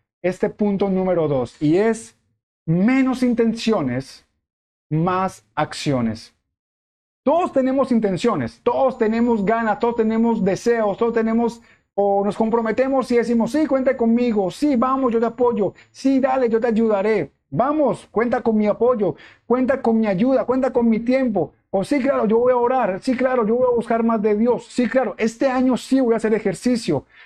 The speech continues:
sí, este año sí voy a leerme la Biblia, este año sí voy a orar,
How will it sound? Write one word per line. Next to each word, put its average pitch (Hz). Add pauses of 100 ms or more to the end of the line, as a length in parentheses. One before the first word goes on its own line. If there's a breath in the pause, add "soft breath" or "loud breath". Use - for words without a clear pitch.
(160 soft breath)
sí, 277
este 262
año 247
sí 269 (140 loud breath)
voy 247
a -
leerme 254
la 208
Biblia, 226
este 254
año 247
sí 262
voy 240
a 226
orar, 226